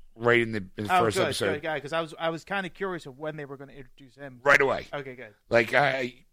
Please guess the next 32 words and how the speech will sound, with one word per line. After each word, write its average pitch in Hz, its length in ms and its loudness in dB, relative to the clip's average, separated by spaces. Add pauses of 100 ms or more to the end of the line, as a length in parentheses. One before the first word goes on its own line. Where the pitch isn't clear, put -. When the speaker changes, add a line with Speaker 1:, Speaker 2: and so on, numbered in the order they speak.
(640)
Speaker 1:
you 170 180 2
don't 208 160 0
really 175 180 0
see 127 240 -4
him 143 100 -6
until, 131 180 -8
like, 107 80 -10
the 101 80 -8
last 107 240 -2
five 95 260 0
minutes 98 240 -10
of 92 100 -6
the 90 60 -6
movie, 120 320 -4 (360)
but - 240 -4
he's 120 340 -6
a 104 60 -4
pre- 131 360 0
Speaker 2:
Show. 127 140 0 (440)
Speaker 1:
the 104 80 -2
show, 92 200 -2
sorry. 82 400 -6
Speaker 2:
Yeah. 117 100 -16 (280)
Speaker 1:
I, 117 200 -4 (200)
it's - 240 -14
Netflix, 92 480 -8
so 95 120 -4
there's 92 160 -6
no 101 100 -6
commercials. 95 520 -8
I'm, 90 140 -2
Speaker 2:
Right. 135 240 -6